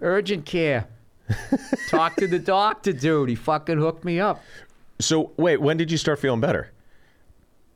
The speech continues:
Speaker 1: Uh, like, you know, a couple weeks ago.
Speaker 2: Okay.
Speaker 1: No. A couple days after Christmas.
Speaker 2: Oh, shit, here we go.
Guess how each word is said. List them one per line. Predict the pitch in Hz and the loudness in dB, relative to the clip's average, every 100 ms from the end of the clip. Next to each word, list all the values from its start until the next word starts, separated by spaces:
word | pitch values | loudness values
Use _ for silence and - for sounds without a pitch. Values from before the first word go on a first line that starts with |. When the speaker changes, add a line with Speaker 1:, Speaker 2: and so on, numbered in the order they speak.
| _ - | _ -8
Speaker 1:
Uh, | 127 120 | -6 -4
like, | 135 - | -8 -6
you | 120 | -8
know, | 78 - - | -8 -12 -14
a | |
couple | - 127 110 | -10 -8 -6
weeks | 113 - | -6 -8
ago. | 71 - - _ _ _ _ - | -14 -14 -20 _ _ _ _ -6
Speaker 2:
Okay. | - | -2
Speaker 1:
No. | 127 | -2
A | 87 - _ - _ _ _ _ _ _ _ - | -2 -8 _ -20 _ _ _ _ _ _ _ -6
couple | 151 131 | -6 -2
days | 127 120 | -2 -2
after | 110 98 | -2 -6
Christmas. | - 98 - 87 - - | -6 -6 -8 -18 -20 -18
Speaker 2:
Oh, | - | -16
shit, | - - | -14 -12
here | 67 | -10
we | 58 | -10
go. | 50 | -12